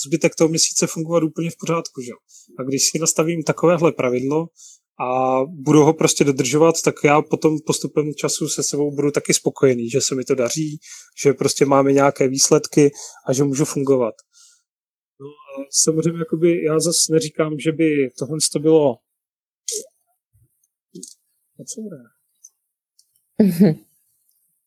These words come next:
Speaker 1: Tak, a jsem tady pokusil vyrvat sluchátka, teda.
Speaker 2: <laughs>
Speaker 1: Tak,
Speaker 2: Se mu to nelíbí,
Speaker 1: a
Speaker 2: asi poví.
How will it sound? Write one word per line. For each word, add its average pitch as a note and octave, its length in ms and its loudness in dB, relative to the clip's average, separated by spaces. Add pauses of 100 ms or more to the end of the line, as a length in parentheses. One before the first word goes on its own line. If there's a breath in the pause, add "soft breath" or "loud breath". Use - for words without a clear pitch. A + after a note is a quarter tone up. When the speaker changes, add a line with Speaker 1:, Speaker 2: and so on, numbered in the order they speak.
(500)
Speaker 1:
Tak, B2 420 -8
a E3 160 4
jsem D#3+ 340 -2
tady D#3 180 2 (120)
pokusil D3 480 -2
vyrvat C#3+ 360 0
sluchátka, - 800 -8 (100)
teda. A2+ 200 -10 (680)
Speaker 2:
<laughs> A3 720 0 (1000 loud breath)
Speaker 1:
Tak, C#3+ 100 -4
Speaker 2:
Se A3 80 4
mu G3 80 0
to G#3 100 4
nelíbí, F3+ 360 8
Speaker 1:
a - 20 4
Speaker 2:
asi - 160 0
poví. G3 260 -2